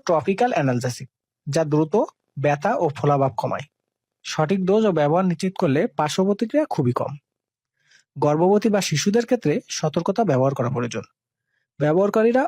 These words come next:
অভিজ্ঞতা অনুযায়ী এটি হালকা থেকে মাঝারি ব্যথা কমাতে খুবই কার্যকর। দীর্ঘমেয়াদী ও গুরুতর ব্যথার জন্য চিকিৎসকের পরামর্শ আবশ্যক। আজকে এই ভিডিওতে আমরা অ্যাক্টিবন ক্রিম নিয়ে সব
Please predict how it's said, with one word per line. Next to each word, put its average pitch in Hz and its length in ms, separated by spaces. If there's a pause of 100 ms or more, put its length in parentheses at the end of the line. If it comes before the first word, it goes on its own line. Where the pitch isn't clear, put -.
অভিজ্ঞতা 190 480
অনুযায়ী 233 340 (120)
এটি 185 120
হালকা 170 440
থেকে 190 240 (240)
মাঝারি 156 360
ব্যথা 185 260
কমাতে 214 300 (100)
খুবই 220 240
কার্যকর। 127 440 (840)
দীর্ঘমেয়াদী 208 760
ও 170 100
গুরুতর 170 360
ব্যথার 190 280
জন্য 190 200 (180)
চিকিৎসকের 220 640
পরামর্শ 160 380
আবশ্যক। 131 440 (1080)
আজকে 160 280
এই 208 120
ভিডিওতে 220 360 (200)
আমরা 170 300
অ্যাক্টিবন 208 500
ক্রিম 202 240
নিয়ে 226 160 (200)
সব 170 240